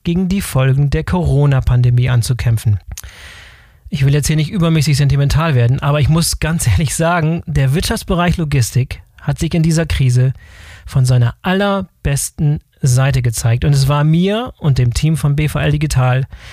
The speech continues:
eine Ehre, diese tolle Leistung zu begleiten und porträtieren zu dürfen.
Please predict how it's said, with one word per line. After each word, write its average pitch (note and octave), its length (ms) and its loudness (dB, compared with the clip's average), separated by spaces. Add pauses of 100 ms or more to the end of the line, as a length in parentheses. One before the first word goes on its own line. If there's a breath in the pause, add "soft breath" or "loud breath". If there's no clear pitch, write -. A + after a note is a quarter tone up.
(360 loud breath)
eine C#3+ 340 0
Ehre, F#3+ 560 -2
diese D#3 380 -2
tolle F#3 300 -2
Leistung C3 600 0
zu C3 160 0
begleiten C#3 600 -2 (300)
und E3 200 -2
porträtieren C3+ 680 0
zu A#2+ 140 0
dürfen. A#2 380 0